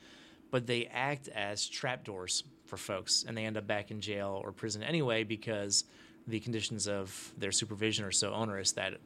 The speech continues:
of course, they mess up. They miss a meeting. They don't tell their P O that they moved. You know, they go thirty-one miles from their home,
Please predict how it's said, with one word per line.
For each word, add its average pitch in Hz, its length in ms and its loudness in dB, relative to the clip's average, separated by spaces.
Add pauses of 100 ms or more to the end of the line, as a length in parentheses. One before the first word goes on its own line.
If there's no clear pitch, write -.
of - 120 -10
course, 127 260 4
they 101 100 0
mess 98 280 0
up. 101 120 -6
They 104 100 -2
miss 110 240 2
a 110 40 0
meeting. 95 440 -8
They 98 460 -6 (500)
don't 107 340 2 (240)
tell 110 300 4
their 104 680 0
P 117 240 2
O 104 60 2
that 104 140 0
they 101 140 2
moved. 107 720 0
You 107 80 2
know, 98 200 0
they 101 160 0
go 107 460 4
thirty-one 127 640 4
miles 104 460 0
from 107 220 -2
their 101 140 0
home, 104 500 2